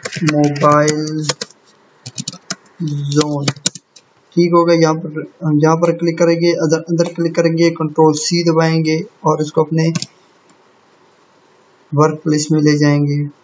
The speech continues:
कोड ड्रा में। यहाँ पर Shift एफ़ टू दबाएंगे तो हमारा ये सामने आ जाएगा जो भी लिखा हुआ है। यहाँ पर हम control U करके इसको अनग्रुप करेंगे, ये यहाँ पर हम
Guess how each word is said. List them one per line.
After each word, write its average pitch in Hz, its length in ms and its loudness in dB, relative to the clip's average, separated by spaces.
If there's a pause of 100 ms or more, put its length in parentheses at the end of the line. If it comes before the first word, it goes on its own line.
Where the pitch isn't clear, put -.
कोड 156 240 4
ड्रा 147 180 2
में। 147 160 0
यहाँ 147 240 2
पर 156 340 0 (520)
Shift 185 440 2
एफ़ 156 120 4
टू 165 200 2
दबाएंगे 160 500 2
तो 160 100 2
हमारा 151 320 2
ये 156 280 2
सामने 156 520 0
आ 147 60 4
जाएगा 147 380 4
जो 151 180 2
भी 151 100 0
लिखा 147 260 0
हुआ 147 180 2
है। 156 160 -2
यहाँ 151 140 2
पर 151 200 0
हम 156 160 2 (300)
control 160 560 2
U 175 140 4
करके 165 400 0
इसको 160 160 0
अनग्रुप 165 340 2
करेंगे, 165 380 2
ये 160 400 2
यहाँ 156 300 4
पर 151 180 -2
हम 151 200 2